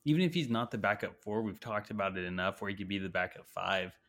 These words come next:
Chimezie Metu was our backup five. Lyles is the same height. I think he weighs a little more. And he's someone you can use as a legit stretch five off the bench if the Kings,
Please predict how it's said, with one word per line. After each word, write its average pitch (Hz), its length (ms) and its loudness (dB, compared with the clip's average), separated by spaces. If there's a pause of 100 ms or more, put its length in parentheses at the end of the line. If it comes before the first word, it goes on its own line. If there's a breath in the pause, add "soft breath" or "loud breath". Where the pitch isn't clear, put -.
(160)
Chimezie 92 300 -2
Metu 92 300 -2
was 98 160 0
our 95 60 4
backup 92 440 -2
five. 85 460 -2
Lyles 90 280 0
is 92 100 -8
the 87 60 -10
same 92 300 -6
height. 87 340 -4
I 87 60 -6
think 87 160 -8
he 90 80 -10
weighs 85 320 -8
a 90 80 -10
little 90 200 -2
more. 92 380 -4 (120)
And 143 100 4
he's 160 160 6
someone 143 240 2
you 120 100 2
can 101 280 0
use 104 260 2
as 92 200 0
a 92 100 0
legit 90 400 -4
stretch - 380 -6
five 85 460 -4 (600)
off 95 220 -2
the 101 60 -4
bench 87 680 -4
if 127 180 4
the 117 100 2
Kings, 101 420 0